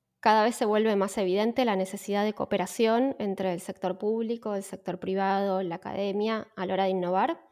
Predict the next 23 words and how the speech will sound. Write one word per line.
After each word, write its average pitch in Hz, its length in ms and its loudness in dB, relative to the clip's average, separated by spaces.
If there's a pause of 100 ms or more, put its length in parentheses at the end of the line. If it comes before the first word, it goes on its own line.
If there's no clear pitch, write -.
(1120)
Y 220 80 0
estas 233 240 -2
alianzas 233 380 0
suelen 220 300 -2
favorecer 190 680 0
la 185 80 0
obtención 190 500 0
de 202 80 0
resultados 185 420 0
positivos 220 640 0 (260)
al 185 120 -6
implicar 190 340 -4
justamente 214 640 -2
agentes 214 480 -2
con 180 180 -6
perspectivas 190 560 -2
complementarias. 175 1040 -4 (1700)
Específicamente 247 880 -2
en 226 60 4
el 196 160 2
día 233 220 2
a 202 40 4
día 269 440 2